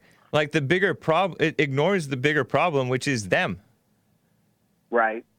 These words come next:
Speaker 1: Yeah.
Speaker 2: Right.
Speaker 1: Anyway.
Speaker 2: So that's,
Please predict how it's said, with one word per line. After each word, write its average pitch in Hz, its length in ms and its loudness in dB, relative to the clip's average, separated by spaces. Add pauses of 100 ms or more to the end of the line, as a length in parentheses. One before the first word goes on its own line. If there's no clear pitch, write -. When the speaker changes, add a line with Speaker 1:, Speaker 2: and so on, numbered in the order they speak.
Speaker 1:
Yeah. 165 340 0 (160)
Speaker 2:
Right. - 180 -14 (1160)
Speaker 1:
Anyway. 101 380 0 (160)
Speaker 2:
So 160 280 0
that's, 233 180 0